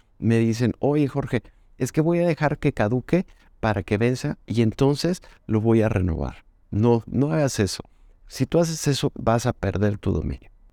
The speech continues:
Te voy a explicar por qué. Hay proveedores de dominios donde tú puedes llegar y comprar un dominio y lo pagas anualmente.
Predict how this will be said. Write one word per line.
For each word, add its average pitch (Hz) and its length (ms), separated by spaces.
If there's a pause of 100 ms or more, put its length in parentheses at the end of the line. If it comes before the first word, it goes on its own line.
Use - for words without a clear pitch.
Te - 100
voy 127 120
a - 20
explicar 120 460
por - 180
qué. - 140 (280)
Hay 151 180
proveedores 135 760
de 95 180
dominios 95 580 (320)
donde 101 260
tú 120 120
puedes 131 320
llegar 113 300
y 127 80
comprar 90 400
un 92 100
dominio 80 320 (220)
y 117 100
lo 127 120
pagas 156 360 (120)
anualmente. 95 840